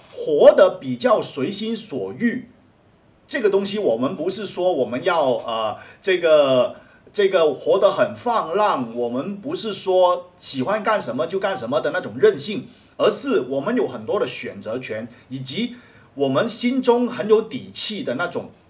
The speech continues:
嗯，那种状态，它可以大大的增强我们生-，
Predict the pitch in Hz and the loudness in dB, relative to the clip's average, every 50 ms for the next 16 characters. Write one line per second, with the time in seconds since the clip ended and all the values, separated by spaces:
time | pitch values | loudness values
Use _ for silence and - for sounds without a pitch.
0 | _ _ _ _ _ _ _ _ _ 120 120 127 120 120 117 117 117 120 - - | _ _ _ _ _ _ _ _ _ -2 -2 -2 -2 -2 -6 -10 -12 -12 -16 -20
1 | _ _ _ _ _ _ _ _ _ _ _ _ _ _ _ 240 294 - - 120 | _ _ _ _ _ _ _ _ _ _ _ _ _ _ _ 4 4 4 4 -2
2 | 104 - 247 233 208 156 - - 175 139 - - - - _ _ _ _ _ _ | 0 0 2 2 2 0 -2 -2 -2 -2 -4 -6 -10 -18 _ _ _ _ _ _
3 | _ _ - - 254 294 311 277 - - - 190 262 254 - - - - 294 285 | _ _ -8 -4 -2 0 0 -2 -2 -4 -2 0 0 0 -2 -6 -6 -2 2 4
4 | 277 269 233 - 269 240 - 208 180 156 143 131 - - - _ - - 302 302 | 6 6 6 4 2 0 0 2 2 2 0 0 -2 -8 -18 _ 6 6 6 6
5 | 320 320 277 - - - 123 117 123 139 185 - 147 131 123 117 113 123 143 180 | 6 -2 -6 -6 -4 -4 -4 -4 -4 -6 -8 -6 -2 0 0 0 0 -4 -4 -4
6 | 233 - - - _ _ _ _ _ _ _ _ _ _ _ - - - - | -8 -10 -12 -18 _ _ _ _ _ _ _ _ _ _ _ -14 -14 -14 -14